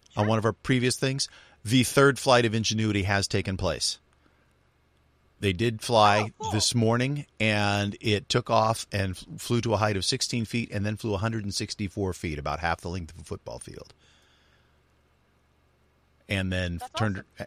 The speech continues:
Speaker 1: and then turned and flew right back and landed back where it started. So every flight so far, they've landed back where they started. But,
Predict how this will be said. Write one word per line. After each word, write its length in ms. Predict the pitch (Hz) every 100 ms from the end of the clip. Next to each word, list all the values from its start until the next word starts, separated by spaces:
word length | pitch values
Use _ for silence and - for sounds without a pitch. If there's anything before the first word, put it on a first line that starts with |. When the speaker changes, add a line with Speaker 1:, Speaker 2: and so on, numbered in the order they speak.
| -
Speaker 1:
and 200 | 101 98
then 180 | 98 95
turned 320 | 110 104 107
and 160 | 90
flew 160 | - 104
right 240 | 95 95
back 300 | 98 107 113
and 160 | 95 92
landed 360 | 92 98 98 87
back 280 | 90 92
where 100 | 95
it 60 | 92
started. 420 | - 90 71 67
So 120 | -
every 240 | 90 113 120
flight 260 | 127 107
so 160 | - 92
far, 240 | - 87
they've 240 | 80 82 90
landed 240 | 92 90
back 240 | 85 85 82
where 80 |
they 120 | 73 78
started. 520 | - 98 82 67 - - - - - _
But, 360 | 82 92 80